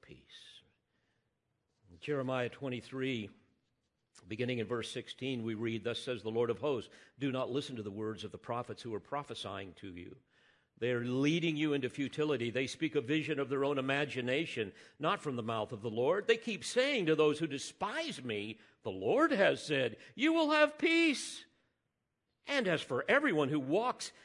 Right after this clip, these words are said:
in the stubbornness of his own heart, they say,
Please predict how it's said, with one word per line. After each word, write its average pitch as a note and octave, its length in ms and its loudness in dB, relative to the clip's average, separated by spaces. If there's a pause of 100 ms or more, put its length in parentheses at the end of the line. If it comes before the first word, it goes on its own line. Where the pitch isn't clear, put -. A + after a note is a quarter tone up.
(100)
in D#3+ 120 0
the D3+ 60 0
stubbornness F#3+ 600 4
of C#3+ 80 2
his C3+ 120 -2
own D3 200 2
heart, A#3 400 4
they E3 120 2
say, C#3+ 300 2